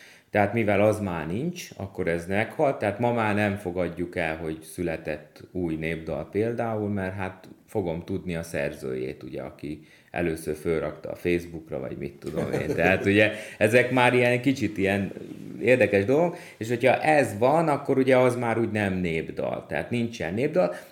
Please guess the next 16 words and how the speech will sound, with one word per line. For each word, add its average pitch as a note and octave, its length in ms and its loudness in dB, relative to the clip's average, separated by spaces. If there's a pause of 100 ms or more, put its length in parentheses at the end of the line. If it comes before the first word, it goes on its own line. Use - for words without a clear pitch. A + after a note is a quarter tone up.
Vagyis, E3+ 420 4
ha A2 100 -2
én G#2 120 0
népdalt A#2 520 2
szeretnék, C#3 640 0
akkor A#2 240 -2
én G#2+ 140 2
azt G#2+ 180 -6
csak D3+ 240 2
úgy A2+ 120 -2
fogom F#2 400 -4
tudni F2 420 -2
autentikusan, F2 1200 -2
archaikus F2 680 -4
módon D#2+ 400 -6
előadni, B2+ 580 2